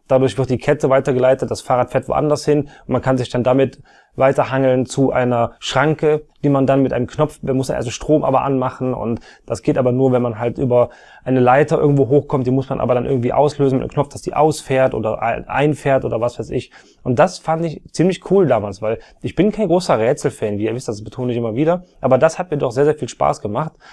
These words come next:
weil es halt auch sehr viele verschiedene Szenarien gab, ne? Man versucht halt einfach herauszufinden, äh, wer man überhaupt irgendwie ist und warum man ermordet wurde und wer der Mörder war und warum man, wie gesagt, ermordet wurde. Und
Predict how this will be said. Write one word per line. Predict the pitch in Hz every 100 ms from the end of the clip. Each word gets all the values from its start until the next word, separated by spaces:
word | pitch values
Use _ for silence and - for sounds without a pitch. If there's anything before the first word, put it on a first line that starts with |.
| - _
weil | 135 143
es | 147
halt | 151
auch | 127 123
sehr | 135 165
viele | 170 165
verschiedene | 135 - 156
Szenarien | 131 143 170 147 104 98
gab, | 90 135
ne? | 160
Man | 156
versucht | 135 117 165 -
halt | 139
einfach | 131 147 127
herauszufinden, | 113 123 143 175 190 180 180 185 - _ _
äh, | 135 127
wer | 151
man | 143
überhaupt | 131 101 160 190
irgendwie | 170 190 165 160
ist | 180 180 - - -
und | 139 117 120
warum | 123 147
man | 127
ermordet | 117 110 131 180 170
wurde | 156 156 151
und | 117
wer | 110
der | 107
Mörder | 110 117 165 170 147
war | 156
und | 135
warum | 104 110 175
man, | 180 175 -
wie | 139
gesagt, | 135 151 -
ermordet | 131 127 135 120
wurde. | 127 131 - - _ _ -
Und | 127 123 123